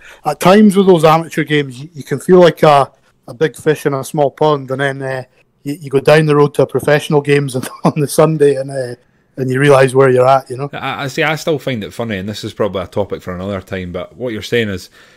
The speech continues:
Speaker 2: you can go to some games, and it's called the Highland Games, and you're sitting there, uh, throwing the hammer. Like, I've been at games where, like, the, for example, like, Vlad's attempting a ground record in the weight for height, and the commentators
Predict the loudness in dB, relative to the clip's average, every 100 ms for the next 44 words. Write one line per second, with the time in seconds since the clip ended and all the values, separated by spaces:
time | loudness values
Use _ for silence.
0 | _ -12 -4 -4 -2 -4 -2 -2 -4 -6
1 | -8 -10 -12 -12 -6 -4 -4 -4 -4 -4
2 | -4 -4 -6 -6 -6 -6 -8 -8 -10 -8
3 | -6 -6 -6 -8 -8 -10 -14 _ -8 -6
4 | -6 -8 -8 -6 -6 -10 _ _ -2 -2
5 | 0 -2 -4 -2 -2 -2 -4 -2 -2 -2
6 | -6 -6 -6 -6 -10 -10 -8 -6 -8 -6
7 | -8 -6 -2 0 0 -2 -14 -18 -20 _
8 | _ _ -10 -8 -8 -6 -2 0 0 0
9 | -2 -2 -4 -4 -6 -8 -10 -8 -6 -6
10 | -10 _ _ _ _ -8 -6 -4 -4 -4
11 | -4 -4 -4 -8